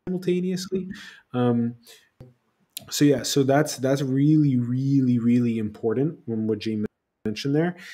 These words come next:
And so basically because it makes it so that, um, you have to re-, you really have to ask yourself if this is a full, full-time job,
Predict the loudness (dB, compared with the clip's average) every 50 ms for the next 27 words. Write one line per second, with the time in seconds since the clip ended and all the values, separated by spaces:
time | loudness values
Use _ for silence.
0 | -20 -20 _ _ _ -2 0 0 0 0 -2 -2 2 4 4 4 4 0 -4 -4
1 | 0 0 2 2 0 -2 -4 -2 -2 0 0 -2 -2 -2 -6 -6 -4 -4 -2 0
2 | 0 0 0 -2 -4 -8 -14 -20 -20 -20 _ _ _ _ _ _ _ _ -2 0
3 | 0 0 0 -2 -4 -6 -10 _ _ _ _ 2 6 6 6 6 4 2 -2 -4
4 | -4 _ _ _ _ _ -6 -2 0 4 6 6 6 6 6 4 4 2 0 0
5 | 0 0 -2 -2 -2 -4 -4 -2 -2 -4 -4 -4 -6 -8 _ -10 -10 -6 -2 -2
6 | -2 -2 -4 -8 -12 _ -6 -6 -6 -6 -6 -8 -8 -8 -8 -8 -6 -4 -4 -4
7 | -2 -4 -6 -6 -6 -6 -6 -6 -6 -6 -6 -8 -12 -16 -20